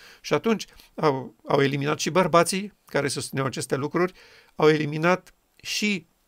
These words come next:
viziunea lui Ellen White, care spunea că toți cei care nu l-au urmat pe Hristos dincolo de perdea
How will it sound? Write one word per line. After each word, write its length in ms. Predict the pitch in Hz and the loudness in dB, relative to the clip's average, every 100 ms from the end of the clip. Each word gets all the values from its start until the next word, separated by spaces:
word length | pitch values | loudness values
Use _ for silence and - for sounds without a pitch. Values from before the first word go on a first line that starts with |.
| - | -8
viziunea 720 | 139 131 131 151 139 123 117 | -4 0 0 2 4 2 0
lui 140 | 135 | 0
Ellen 260 | 131 131 120 | 0 0 2
White, 280 | 135 160 - - _ | 2 2 -2 -20 _
care 200 | 143 131 | 0 0
spunea 440 | - 131 123 147 | -2 -2 0 0
că 280 | 139 147 135 - _ | 0 -2 -2 -10 _
toți 220 | - 151 | 2 2
cei 140 | - 151 | 2 0
care 200 | 147 127 | 2 2
nu 120 | 139 | 2
l-au 160 | 156 135 | 0 0
urmat 280 | 120 139 | -2 -4
pe 120 | 135 127 | -4 -6
Hristos 460 | 127 - 135 120 - _ _ | -6 -4 -4 -4 -10 _ _
dincolo 340 | 127 123 151 135 | -4 0 2 2
de 100 | 135 | 0
perdea 500 | 135 107 117 147 | -2 0 2 2